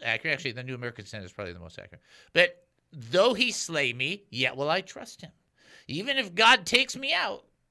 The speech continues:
I have nowhere else but to put my hope in him, even if I'm in fight with him, even if I'm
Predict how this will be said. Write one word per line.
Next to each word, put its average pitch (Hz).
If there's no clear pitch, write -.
I 151
have 143
nowhere 190
else 208
but -
to -
put -
my 123
hope 214
in 196
him, 143
even 453
if 349
I'm 240
in 180
fight -
with 175
him, 117
even 392
if -
I'm 202